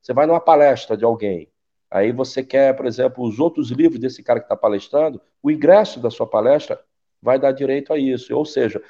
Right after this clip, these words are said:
o artista que faz shows, você vai comprar o ingresso pro show do artista tal, você vai ganhar o novo álbum dele, você vai ganhar o projeto de vídeo dele, você vai ganhar um livro dele. Tudo isso aí, mediante patrocinadores, já dão pra você. Então, vai obrigar o mercado a reconfigurar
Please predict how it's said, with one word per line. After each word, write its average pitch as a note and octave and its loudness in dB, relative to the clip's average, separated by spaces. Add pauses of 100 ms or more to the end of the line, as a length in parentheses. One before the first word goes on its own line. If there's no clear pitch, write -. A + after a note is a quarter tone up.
(140)
o B2 2
artista - -2
que B2+ -10
faz G#2+ -4
shows, C3 -2 (240)
você A2+ -6
vai C3 4
comprar - 2
o B2 4
ingresso A#2 2
pro F#2 -12
show G#2+ -4
do F#2 -4
artista - -8
tal, - 2
você - -20
vai D3 0
ganhar C#3+ 2
o D3+ 4
novo D3+ 0
álbum D3 4
dele, D3 -2 (160)
você - -10
vai A2 0
ganhar A2+ 4
o A2 -2
projeto A2+ -2
de A2+ -12
vídeo A2 -14
dele, C3+ -2 (200)
você - -18
vai A#2 0
ganhar A2+ 2
um A2 -2
livro D3 -2
dele. C3 -2 (400)
Tudo F#3 -4
isso F#3+ -8
aí, D3 -2 (180)
mediante C#3 -4
patrocinadores, B2+ -4
já B2+ 0
dão A2+ -2
pra A#2 -14
você. A2+ -8 (560)
Então, B2+ 0
vai D3+ 4
obrigar E3 0
o D3+ 0
mercado C3+ 0
a C3+ 2
reconfigurar B2 -2